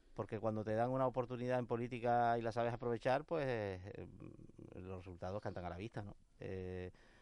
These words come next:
mm, ha sido la mejor candidata, hizo la mejor campaña, llegaba más fuerte que nadie, desde el poder, con un mensaje,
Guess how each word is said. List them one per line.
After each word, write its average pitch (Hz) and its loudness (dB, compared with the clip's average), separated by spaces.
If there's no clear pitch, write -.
mm, 95 -8
ha - -8
sido 113 0
la 107 6
mejor 107 0
candidata, 127 4
hizo 117 -2
la 107 2
mejor 107 0
campaña, 135 2
llegaba 107 0
más 113 2
fuerte 113 -2
que 110 2
nadie, 127 2
desde 104 -2
el 95 -4
poder, 131 4
con 113 -4
un 117 0
mensaje, 123 2